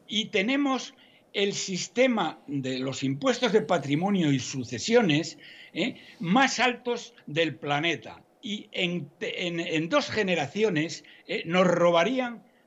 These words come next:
todo el dinero y todos los bienes que hemos acumulado o que han acumulado nuestros mayores a lo largo de su vida.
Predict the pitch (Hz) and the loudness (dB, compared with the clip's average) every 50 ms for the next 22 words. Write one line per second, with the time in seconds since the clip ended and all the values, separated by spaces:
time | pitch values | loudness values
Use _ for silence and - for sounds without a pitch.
0 | _ _ _ _ - 247 262 269 247 240 233 - - - 196 185 185 147 160 160 | _ _ _ _ 0 2 2 2 0 -2 -6 -8 -8 -10 -8 -8 -6 -6 -6 -4
1 | 185 208 208 202 190 196 - - 147 147 139 - - 233 220 208 196 160 151 139 | -4 -4 -4 -6 -6 -8 -8 -8 -8 -8 -8 -6 -4 -4 -2 -2 -2 -2 -2 -2
2 | 113 123 147 175 175 175 165 165 160 - - - - - _ - - 151 175 185 | -2 -2 0 2 2 4 2 2 0 -2 -8 -16 -20 -20 _ -2 2 2 4 4
3 | 180 147 - 160 139 - 139 127 120 123 135 151 151 151 156 147 147 - - - | 2 0 0 -2 -4 -2 -2 -2 0 2 4 4 4 4 2 0 -2 -6 -12 -20
4 | _ - - - - - 135 135 139 143 131 - 127 123 123 120 139 151 151 143 | _ -14 -12 -12 -8 -6 -4 -2 -2 -2 -2 -2 -4 -2 0 2 4 4 4 4
5 | 139 139 - - - - - - 123 131 147 151 151 143 143 - 135 123 120 127 | 0 -2 -4 -10 -20 -16 -8 -4 0 4 4 6 6 4 2 0 -4 -2 0 0
6 | 120 123 139 156 156 151 151 151 147 - - - - - - 135 131 131 131 135 | 2 4 4 4 4 4 2 2 0 -4 -12 -18 -20 -12 -6 -4 -4 0 2 2
7 | 147 143 127 135 123 120 110 - - 87 92 98 90 87 87 85 - | 2 2 0 -2 -6 -6 -8 -10 -12 -14 -14 -16 -16 -16 -16 -18 -18